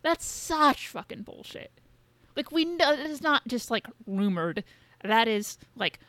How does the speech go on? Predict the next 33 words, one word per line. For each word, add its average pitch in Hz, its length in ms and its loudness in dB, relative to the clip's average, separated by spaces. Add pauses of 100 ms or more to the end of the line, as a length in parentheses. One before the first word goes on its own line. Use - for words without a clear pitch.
multiple 233 640 4
sources. 196 640 -2
That 185 160 0
is, 180 160 -6 (120)
we 202 180 -2
know 214 420 6
the 233 100 2
firms 175 460 -4
that - 140 -10
they 156 100 -2
hired. 156 520 -4 (340)
It's - 180 0
so 226 480 4
dumb. 180 400 -10 (2000)
But 311 100 4
also, 392 220 4
you 339 200 -2
barely 359 400 -2
ever 415 180 -2
see 262 300 -8
anybody 359 400 -6
else. 320 320 0
Like, - 180 -6
you 214 60 -4
know, 190 200 -6
the 277 80 -8
Queen 254 300 -6
has, 269 140 -2
like, 247 120 -4
a 220 60 -6
couple - 480 -4
of 233 80 -2
scenes. 180 760 -6